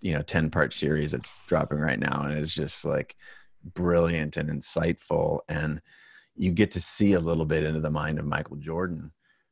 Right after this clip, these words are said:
which is, like, amazing. And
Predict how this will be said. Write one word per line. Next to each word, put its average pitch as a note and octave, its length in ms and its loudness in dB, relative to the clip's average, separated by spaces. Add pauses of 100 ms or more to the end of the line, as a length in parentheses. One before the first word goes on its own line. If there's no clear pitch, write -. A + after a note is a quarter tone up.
which E2+ 320 -8
is, D#2 480 -6 (300)
like, D2 360 -10 (1300)
amazing. E2+ 580 -2
And E2 440 -2